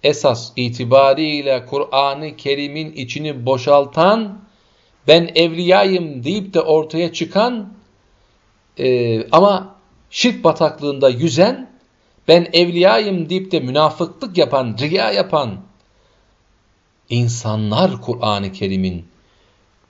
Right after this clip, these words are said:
e, içini boşaltmaktadırlar. E, onlar batini manalara, e, batini manaları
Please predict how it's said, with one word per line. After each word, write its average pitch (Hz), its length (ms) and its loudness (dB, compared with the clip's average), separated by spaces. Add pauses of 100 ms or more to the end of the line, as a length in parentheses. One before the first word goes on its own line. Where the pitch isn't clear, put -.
(180)
e, 98 240 0
içini 95 480 -6
boşaltmaktadırlar. 98 1160 -4 (1500)
E, 110 200 -2
onlar 123 460 2
batini 135 580 0
manalara, 123 960 0 (520)
e, 98 640 -2
batini 110 500 0
manaları 120 720 -2